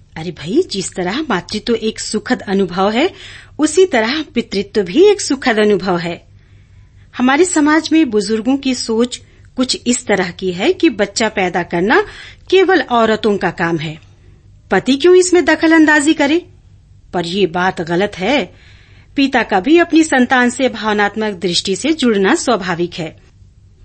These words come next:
बल्कि अधिकांश पति पत्नी को भावनात्मक आधार प्रदान करना चाहते हैं,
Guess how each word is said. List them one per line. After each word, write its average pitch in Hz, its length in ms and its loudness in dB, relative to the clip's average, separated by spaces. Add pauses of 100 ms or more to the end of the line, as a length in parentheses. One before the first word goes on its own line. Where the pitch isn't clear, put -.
(640)
बल्कि 247 380 2
अधिकांश 233 680 -2
पति 220 440 -4 (440)
पत्नी 349 320 2
को 339 200 0
भावनात्मक 214 760 0
आधार 202 500 -2
प्रदान 190 420 0
करना 170 300 -4
चाहते 165 380 -10
हैं, 170 200 -10